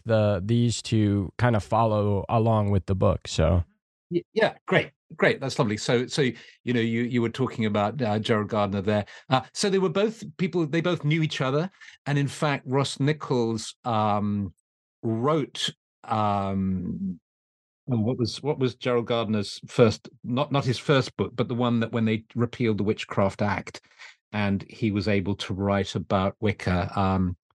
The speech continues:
Speaker 2: Witchcraft Today, I think that was the book, wasn't it? Um, and he, yeah, and he actually, uh, Ross Nichols kind of, uh, ghost wrote that because Gerald Gardner was apparently un-,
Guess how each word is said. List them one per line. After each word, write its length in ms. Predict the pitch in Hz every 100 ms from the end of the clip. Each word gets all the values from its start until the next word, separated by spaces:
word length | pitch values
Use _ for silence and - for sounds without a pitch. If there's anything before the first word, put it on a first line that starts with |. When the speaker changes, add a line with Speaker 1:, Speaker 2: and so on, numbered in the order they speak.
| _ -
Speaker 2:
Witchcraft 420 | 185 - 160 156
Today, 440 | 131 147 196 90
I 40 | 92
think 220 | - 107
that 160 | 117 117
was 140 | -
the 100 | 110
book, 400 | 80 95 120 - 156
wasn't 180 | 117
it? 140 | 78 - - - - -
Um, 420 | 113 113 117 113 _ - -
and 260 | 135 139 117
he, 120 | - 160
yeah, 260 | 160 -
and 160 | 143 135
he 240 | - 208
actually, 680 | 185 170 - - 143 139 135
uh, 100 | 135
Ross 300 | 135 151 -
Nichols 400 | 160 156 135 117
kind 560 | - - - 160 160 147
of, 280 | 127 113 - _ _ _ _ -
uh, 300 | 113 110 117 113
ghost 440 | 107 156 156 - 117
wrote 320 | 120 139 135
that 420 | 117 90 - - -
because 300 | 113 - 127
Gerald 300 | - 143 135
Gardner 340 | 135 131 117 120
was 220 | 117 110
apparently 760 | 117 - 135 131 117 107 107 -
un-, 440 | 120 117 113 107